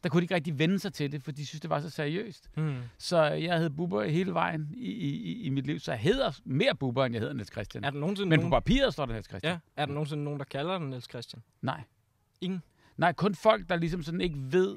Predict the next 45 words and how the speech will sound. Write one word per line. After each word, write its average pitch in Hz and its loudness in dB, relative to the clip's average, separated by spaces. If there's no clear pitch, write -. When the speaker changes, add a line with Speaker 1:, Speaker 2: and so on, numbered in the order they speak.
Speaker 1:
eller 147 -4
ikke 175 -4
tænker, 175 -2
eller 156 -4
ikke 160 -4
tror, 185 -4
at 151 -8
det, 160 -6
at, 160 2
at 139 -2
det 156 0
er 165 2
noget, 160 2
jeg 151 2
altid 143 -2
har 156 -4
heddet, 127 2
eller 117 -2
nogen, 156 0
der 180 0
ligesom 156 -4
sådan 151 -4
tænker, 147 -2
"Ej, 135 -2
han 131 -4
må 143 0
også 143 0
hedde 156 0
noget 147 -2
andet." 131 -4
Og 120 -4
vi 127 0
ved 180 2
jo 165 -4
godt, 143 0
hvad 151 -2
han 139 -2
rigtig 127 -4
hedder, 139 -4
og 123 -6
så 160 -10
kalder 113 -4
de 107 -6
ham 98 -6
det. 98 -12